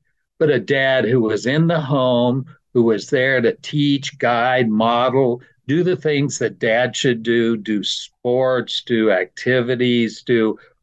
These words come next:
what is expected, uh, be at the birth of their child. And those dads are, are, are kind of the, the, the safeguard that, that is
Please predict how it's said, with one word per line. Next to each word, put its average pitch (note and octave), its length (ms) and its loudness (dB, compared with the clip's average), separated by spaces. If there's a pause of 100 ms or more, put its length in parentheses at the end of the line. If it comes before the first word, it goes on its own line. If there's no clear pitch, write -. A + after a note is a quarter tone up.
(100)
what B2 600 0 (320)
is C#3 400 2
expected, C3 1120 0 (120)
uh, B2+ 140 2
be A#2+ 340 -2
at D3+ 120 0
the C3+ 80 -2
birth A#2+ 420 -2
of C3+ 100 -2
their B2 180 0
child. A#2 600 0 (320)
And C#3 180 -2
those F3 320 0
dads A#2+ 480 -2
are, A#2 220 -2
are, A2 300 0 (300)
are B2 160 2
kind D3+ 440 0
of G#2 280 0 (140)
the, A#2 200 -2
the, G#2+ 160 -6
the G#2+ 160 0
safeguard B2+ 840 -2 (500)
that, C#3 380 0
that C3+ 260 -2
is C3 480 -2